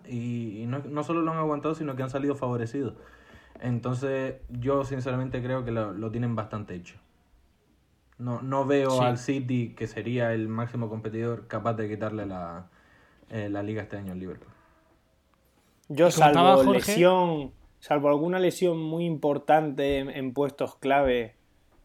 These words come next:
Speaker 3: como a, a alguno de los tres de arriba o algún lateral,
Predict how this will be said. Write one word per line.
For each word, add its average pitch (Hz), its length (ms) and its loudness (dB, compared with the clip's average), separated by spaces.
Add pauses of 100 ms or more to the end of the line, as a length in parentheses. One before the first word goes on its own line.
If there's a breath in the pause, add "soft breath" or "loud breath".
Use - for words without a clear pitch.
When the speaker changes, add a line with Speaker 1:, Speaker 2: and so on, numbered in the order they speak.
(240)
Speaker 3:
como 139 380 0
a, 123 260 0
a 123 40 0
alguno 135 440 -2
de 135 60 0
los 131 80 -4
tres 135 180 0
de 131 60 4
arriba 135 360 4
o 127 120 6
algún 123 300 4
lateral, 127 640 2